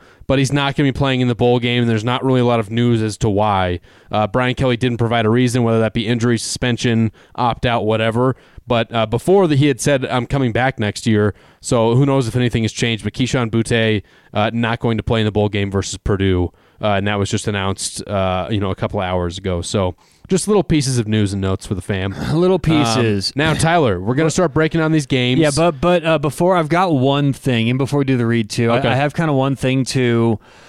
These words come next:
Speaker 2: uh, to talk about when it comes to, uh, handicapping games.
Speaker 1: Yep.
Speaker 2: And it's, it's, uh, the first game that we are gonna handicap is Syracuse, Minnesota, right?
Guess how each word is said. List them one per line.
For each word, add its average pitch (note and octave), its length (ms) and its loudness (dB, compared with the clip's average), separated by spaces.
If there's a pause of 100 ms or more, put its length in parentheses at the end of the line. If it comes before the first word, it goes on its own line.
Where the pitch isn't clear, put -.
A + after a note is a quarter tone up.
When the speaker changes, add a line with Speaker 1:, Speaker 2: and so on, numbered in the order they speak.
(480)
Speaker 2:
uh, B2+ 480 2
to - 140 -8
talk C#3+ 280 -2
about C3+ 200 2
when C3+ 120 0
it C3+ 60 -4
comes C3 300 -2
to, C3 480 2
uh, A#2 180 0
handicapping B2 600 -2
games. G2 400 -6
Speaker 1:
Yep. A2+ 140 -2
Speaker 2:
And C3+ 160 0
it's, - 380 -2
it's, D3 380 -2
uh, C3+ 360 2 (560)
the E3 160 -2
first G#3 320 0
game F#3 140 0
that F3+ 60 2
we D3 120 2
are E3+ 100 2
gonna D3+ 160 0
handicap A#2 720 -2 (180)
is A#2+ 680 2
Syracuse, C#3 440 0
Minnesota, A2+ 400 -2
right? G2 260 -4